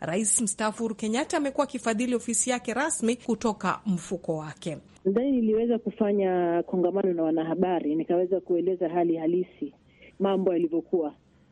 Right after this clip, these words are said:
Speaker 2: lakini tunashukuru Mungu ya kwamba tumeweza kuona mwangaza. Wakuu wawili wameweza kuzungumza, na baada ya mazungumzo kukaweza kuwekwa kamati, kukaundwa kamati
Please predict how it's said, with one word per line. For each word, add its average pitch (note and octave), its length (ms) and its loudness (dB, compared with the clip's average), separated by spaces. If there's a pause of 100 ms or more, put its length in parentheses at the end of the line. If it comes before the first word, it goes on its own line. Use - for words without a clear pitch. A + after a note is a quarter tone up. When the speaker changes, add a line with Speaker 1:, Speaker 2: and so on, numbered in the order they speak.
(140)
Speaker 2:
lakini A#3 400 0
tunashukuru G#3 520 0
Mungu A3 340 2
ya F3 100 0
kwamba F#3+ 340 2
tumeweza F3+ 480 0
kuona F3 320 0
mwangaza. F3+ 560 2 (560)
Wakuu E3+ 300 2
wawili G#3+ 380 2
wameweza F#3 340 2
kuzungumza, F3+ 720 0 (580)
na F3 100 2
baada G3 320 2
ya G3+ 60 -2
mazungumzo F#3 720 2
kukaweza F3+ 480 0
kuwekwa F#3 400 0
kamati, G3+ 500 0
kukaundwa F3+ 460 0
kamati B3 580 0